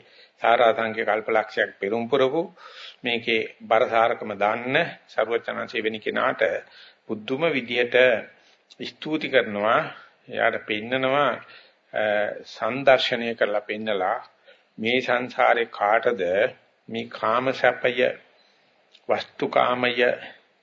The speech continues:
කාම වස්තු පිළිබඳව මේ කඹරන කැඹිරිල්ල ඇති වෙලා ආධ්‍යාත්මයක් පැත්තට, සදාචාරයක් පැත්තට, ආගමක් පැත්තට නැමෙන්නේ. ඒක අපි අර කියන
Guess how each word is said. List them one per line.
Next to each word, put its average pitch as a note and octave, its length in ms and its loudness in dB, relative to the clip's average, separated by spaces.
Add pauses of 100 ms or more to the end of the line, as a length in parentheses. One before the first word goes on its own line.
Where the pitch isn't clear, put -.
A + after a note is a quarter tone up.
(120)
කාම A2 400 0
වස්තු B2 360 2
පිළිබඳව A#2+ 520 0
මේ A#2+ 160 -4
කඹරන A#2 560 -4
කැඹිරිල්ල B2 640 0 (640)
ඇති - 300 0
වෙලා F#2+ 420 2 (760)
ආධ්‍යාත්මයක් B2+ 800 2
පැත්තට, B2 380 -4 (1000)
සදාචාරයක් A#2 840 2
පැත්තට, B2 400 -2 (840)
ආගමක් C3+ 480 4
පැත්තට A#2 340 -6
නැමෙන්නේ. A2+ 640 -4 (320)
ඒක A#2 400 -2
අපි - 240 -4
අර A2+ 120 4
කියන A2 360 -2